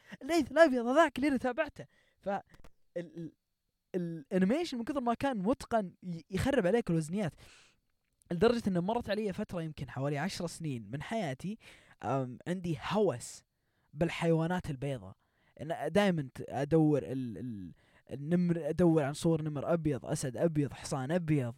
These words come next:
آم، حصان أبيض صراحة إنه ما هو حالة نادرة، مع الوقت طفشت منه. <laughs> لكن الأسد الأبيض إنه حالة نادرة، النمر الأبيض حالة نادرة. آم،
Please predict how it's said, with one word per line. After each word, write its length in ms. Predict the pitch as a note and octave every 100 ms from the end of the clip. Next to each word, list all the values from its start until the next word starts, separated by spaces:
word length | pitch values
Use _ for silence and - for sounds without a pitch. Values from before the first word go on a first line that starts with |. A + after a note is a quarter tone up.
| -
آم، 500 | - C#3 A#2+ A2 G2+ C3 - _ _ -
حصان 180 | D4+ A4
أبيض 100 | F#4+
صراحة 340 | - A#3 A#3 F3+
إنه 100 | F3+
ما 100 | G#3
هو 80 |
حالة 300 | D#3 F3+ D#3
نادرة، 300 | D3 F3+ F3+
مع 140 | D#3+ C3+
الوقت 220 | D#3+ - -
طفشت 280 | E3 -
منه. 260 | C#3 G#2 B2+
<laughs> 1900 | - - E4+ E4+ - - - F4 - - B3+ - D4+ C4 - - - G4 A3
لكن 380 | E3 G#3 - E3+
الأسد 340 | E3 A3+ F3+
الأبيض 260 | D#3+ F3 C#3+
إنه 200 | B2+ G#2+
حالة 320 | - C3 B2
نادرة، 340 | A#2+ G#2+ G2
النمر 200 | G2 D3+ -
الأبيض 280 | C3+ C#3 B2
حالة 320 | B2+ C3 A#2
نادرة. 440 | C3+ C#3 B2+ G#2+ - _ _ _ _ -
آم، 640 | A#2+ B2+ A#2+ A2+ A2 E2+